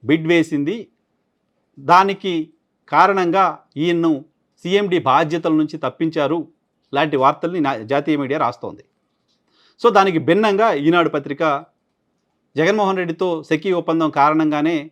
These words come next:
ఆదానితో సెకీ, ఆదాని, సెకీ, జగన్మోహన్ రెడ్డి మధ్య ఒప్పందం కారణంగానే సీఎండీని తొలగించారని రాసింది. ఇంకొక బ్లండర్ ఈ పత్రిక రాసిన ఏంటి అంటే, రెండు వేల ఇరవై మూడులో రామేశ్వర ప్రసాద్ సెకీ సీఎండీగా బాధ్యతల్లోకి వచ్చారు.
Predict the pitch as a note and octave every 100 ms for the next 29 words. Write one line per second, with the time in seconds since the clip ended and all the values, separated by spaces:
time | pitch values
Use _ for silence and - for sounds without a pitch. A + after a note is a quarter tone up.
0 | - D#3 F3 E3+ D#3+ C#3+ C#3 D#3+ D3+ -
1 | B2+ D#3 E3 F3+ E3+ - C3+ F#3 F3+ D#3
2 | C#3 C#3 D#3 D3+ D3+ D3 D3 C#3 B2+ A#2+
3 | D#3 D3 C#3 C3 C3 B2 C#3 C#3 B2+ A#2+
4 | A#2+ A2 G#2 F#2+ B2 F#2 D#2+ - - _
5 | _ _ _ - E3+ B3 F#3 B2 C3+ G#3
6 | B3+ A#3 G#3+ F3+ F#3 E3 E3 D#3+ C#3 B2
7 | C#3+ D#3 C#3+ C#3 F3 C#3+ - _ _ -
8 | E3+ B3 B3+ G3 F3 A#3+ A#3 G#3 G#3+ A3+
9 | E3+ G3 G3 F#3+ F3 E3 D#3+ F3+ F#3 -
10 | D#3+ A3 G3+ D#3 E3 E3+ D3+ D3 D#3 E3
11 | C#3 - C3 C#3 B2 C3+ A#2+ A2+ B2+ G#2+
12 | F#2+ - -